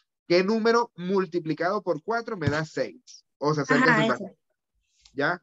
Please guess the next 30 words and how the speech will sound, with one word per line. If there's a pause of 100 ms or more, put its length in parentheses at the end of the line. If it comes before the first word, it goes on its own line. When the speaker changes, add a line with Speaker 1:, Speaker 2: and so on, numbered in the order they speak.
Speaker 1:
¿Cuál
será,
Camila?
¿Qué
número
multiplicado
por
cuatro
me
da
seis
o
se
Speaker 2:
Cuatro
Speaker 1:
acerca?
Speaker 2:
por
uno. (800)
Speaker 1:
Ok, (280)
cuatro
por
uno
¿cuánto
es? (600)
Speaker 2:
Cuatro. (920)
Speaker 1:
Cuatro.
¿Y
ahora
qué
hacemos? (640)
Speaker 2:
Resta.